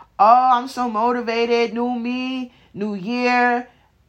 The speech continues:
It's, it's gonna be different. Everything gonna be different. Then I go into the year and I have the same bad habits, the same thinking patterns, the same. Like, how am I expecting a different outcome for two thousand twenty-three when I'm having these, I'm just telling myself these things 'cause it sound good.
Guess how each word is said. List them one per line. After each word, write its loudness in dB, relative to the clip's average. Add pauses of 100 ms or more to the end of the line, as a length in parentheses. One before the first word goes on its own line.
(600)
It's, -4
it's -2
gonna -2
be -6
different. -2
Everything -4
gonna -4
be -12
different. -6
Then -4
I -2
go -6
into -8
the -8
year -6
and -6
I -6
have -6
the -14
same -8 (220)
bad 2
habits, -4
the -14
same -10
thinking -8
patterns, -4
the -16
same. -10 (220)
Like, 4
how 2
am -2
I 0
expecting -8 (260)
a 4
different -6
outcome -4
for -14
two -14
thousand -6
twenty-three -14
when -12
I'm -4 (240)
having 2
these, -10
I'm -4
just -8
telling 0
myself -2
these -8
things -10
'cause -10
it -14
sound -6
good. -10